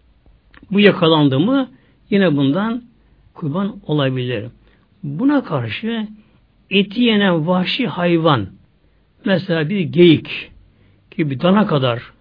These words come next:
büyük olsa bir geyik, bir geyik yavrusu tutulsa, evcil yapılsa, ehlileştirilse, e, beslense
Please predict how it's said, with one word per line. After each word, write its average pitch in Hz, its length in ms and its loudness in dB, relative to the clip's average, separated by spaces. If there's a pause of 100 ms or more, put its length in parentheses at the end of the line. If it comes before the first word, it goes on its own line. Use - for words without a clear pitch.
(120)
büyük 180 260 4
olsa 170 460 -4 (280)
bir 139 120 0
geyik, 175 340 0 (920)
bir 226 220 0
geyik 190 420 0
yavrusu 156 340 -2
tutulsa, 139 600 -6 (1400)
evcil 185 460 2
yapılsa, 151 680 -2 (460)
ehlileştirilse, 175 1120 2 (840)
e, 190 280 -10
beslense 208 800 2